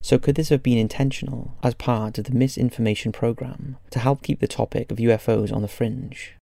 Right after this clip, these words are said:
something that generates interest, but is not to be taken seriously? If so, then it has worked, since U F Os and the M I B remain subjects that are essentially confirmed to an almost personal rather than societal level.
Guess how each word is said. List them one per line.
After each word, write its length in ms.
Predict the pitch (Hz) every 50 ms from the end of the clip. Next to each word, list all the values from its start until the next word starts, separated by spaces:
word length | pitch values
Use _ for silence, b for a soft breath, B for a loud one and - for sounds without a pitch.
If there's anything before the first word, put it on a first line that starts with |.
| _ _ _ _
something 440 | - - - 135 139 131 - 107 104
that 120 | 104 107 -
generates 440 | - 110 110 107 104 104 107 - -
interest, 720 | 127 127 - - - - 127 120 - - - - - - - - _ _ _ _
but 100 | - 120
is 80 | 113 117
not 180 | 127 135 135
to 60 | - 127
be 100 | 117 110
taken 320 | - - 104 - - 101
seriously? 720 | - - 120 120 110 110 - - - - - 127 127 - - _ _ _ _ _ _ _ _ _ _ _ -
If 140 | - - 156
so, 540 | - - 135 127 117 110 107 117 120 123 - - -
then 140 | - 120 117
it 100 | 110 -
has 260 | - 135 139 135 -
worked, 580 | - 117 110 107 120 131 151 - - - - - -
since 300 | - - - 117 - -
U 100 | 131 135
F 200 | 143 143 - -
Os 240 | 117 107 107 104 - -
and 160 | 123 127 139
the 120 | 143 127
M 160 | 113 113 110
I 100 | 110 110
B 440 | - - 110 - 117 117 123 131 131 - _ _ _ _ _ _ _ -
remain 240 | 120 127 127 127
subjects 800 | 123 - - 120 110 - - - 139 160 160 - - - - - - -
that 180 | - 131 - 120
are 140 | 110 104
essentially 500 | 104 - - - 131 135 131 - - 113
confirmed 800 | 101 - 113 101 - - 107 107 104 101 98 - - - - - - -
to 100 | - -
an 80 | -
almost 400 | - 123 131 135 123 107 104 -
personal 640 | - - - 127 127 - - - - 127 113 - - -
rather 320 | 113 120 120 120 110 107 101
than 120 | 104 104
societal 600 | 101 - 107 - - 117 110 107 107 - 107 107
level. 480 | 104 104 107 127 - 160 - 131 123